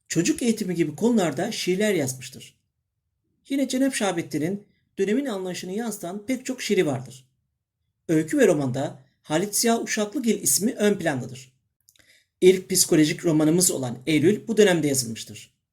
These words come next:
Yine eleştiri alanında Ahmet Şuayb ismi ön plana çıkmaktadır. Servet-i Fünun edebiyatı kendisinden önceki Tanzimat edebiyatı ile bazı yönlerden benzerlik göstermektedir.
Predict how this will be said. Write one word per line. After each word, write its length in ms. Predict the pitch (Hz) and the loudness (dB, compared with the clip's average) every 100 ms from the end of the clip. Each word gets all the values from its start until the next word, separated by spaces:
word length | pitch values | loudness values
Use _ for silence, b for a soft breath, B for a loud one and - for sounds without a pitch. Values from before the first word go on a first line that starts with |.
| _ _ _ _ - | _ _ _ _ -2
Yine 160 | 247 | -2
eleştiri 460 | 254 214 220 226 247 | 2 2 2 0 0
alanında 560 | 175 135 131 156 190 - | 0 0 0 0 -2 -4
Ahmet 300 | 156 208 214 | 0 0 0
Şuayb 320 | 208 226 233 | -2 -2 0
ismi 260 | - 208 277 | -2 -2 0
ön 140 | 220 | 0
plana 300 | 208 202 180 | 2 2 0
çıkmaktadır. 680 | - 139 131 127 - - - _ _ _ _ _ | -4 -8 -10 -12 -16 -18 -20 _ _ _ _ _
Servet-i 520 | - 185 185 226 233 | 2 4 6 4 2
Fünun 220 | 226 233 | 6 6
edebiyatı 680 | 190 135 131 127 131 175 - - | 6 4 0 -2 -2 -4 -4 -6
kendisinden 500 | - 165 202 233 262 | 0 2 4 6 6
önceki 320 | 269 226 233 226 | 6 6 4 2
Tanzimat 460 | 220 214 233 262 | 4 4 4 2
edebiyatı 500 | 233 214 220 226 226 | 2 4 6 4 4
ile 180 | 208 175 | 2 2
bazı 280 | - 226 214 | 2 2 2
yönlerden 460 | 185 165 165 247 | 2 2 2 2
benzerlik 440 | 214 196 190 202 220 | 2 2 2 0 2
göstermektedir. 840 | 165 - 165 160 - 135 156 - | 2 4 2 -2 -4 -6 -6 -12